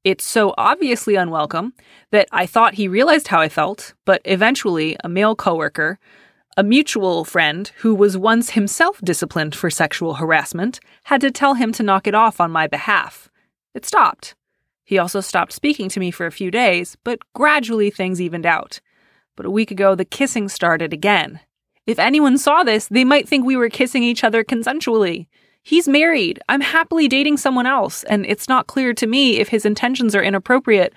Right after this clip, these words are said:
but our handbook says that if anyone sees this and feels uncomfortable, they can file a complaint of a hostile workplace.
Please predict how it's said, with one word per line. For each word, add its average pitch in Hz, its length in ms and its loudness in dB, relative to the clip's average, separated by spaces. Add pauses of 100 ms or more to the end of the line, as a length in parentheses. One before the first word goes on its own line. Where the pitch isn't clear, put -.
(320)
but 165 80 2
our 160 80 4
handbook 233 480 2
says 180 280 2
that 180 100 0
if 175 100 -2
anyone 190 320 2
sees 175 280 0
this 170 200 2
and 170 100 -4
feels 165 220 -2
uncomfortable, 165 680 0
they 240 280 2
can 208 180 0
file 180 300 0
a 165 60 -6
complaint 175 500 -4
of 175 80 -6
a 175 60 -2
hostile 175 480 -2
workplace. - 640 -8